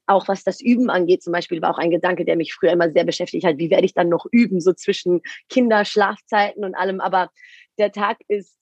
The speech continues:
sehr lang. Es gibt vierundzwanzig Stunden am Tag. Das ist viel mehr, finde ich, als man sich manchmal denkt oder als es sich anfühlt.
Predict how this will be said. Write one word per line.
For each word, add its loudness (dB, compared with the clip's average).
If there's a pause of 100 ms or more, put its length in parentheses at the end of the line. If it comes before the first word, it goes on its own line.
(200)
sehr 4
lang. 4
Es -6
gibt -14
vierundzwanzig 0
Stunden -2
am -4
Tag. -2
Das -6
ist -10
viel -2
mehr, 4
finde -2
ich, -4
als 0
man -2
sich -2
manchmal -2
denkt 4
oder 2
als -2
es -20
sich -14
anfühlt. 2